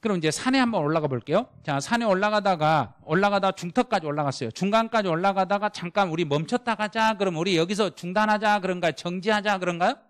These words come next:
정지하자 그래야 돼요. 중단하자 그러면 밑에까지 내려서 다시 올라가야 돼요.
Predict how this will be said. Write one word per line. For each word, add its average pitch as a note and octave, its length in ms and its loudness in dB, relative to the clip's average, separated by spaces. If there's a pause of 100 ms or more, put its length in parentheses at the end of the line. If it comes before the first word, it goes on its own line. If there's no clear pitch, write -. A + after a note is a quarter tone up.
(1000)
정지하자 F#3+ 560 0
그래야 E3 240 2
돼요. A2+ 160 -4
중단하자 A3 540 2
그러면 G3+ 180 2
밑에까지 F#3+ 320 0
내려서 F3 320 0
다시 F#3 240 -2
올라가야 C#3+ 320 -2
돼요. F2 160 -16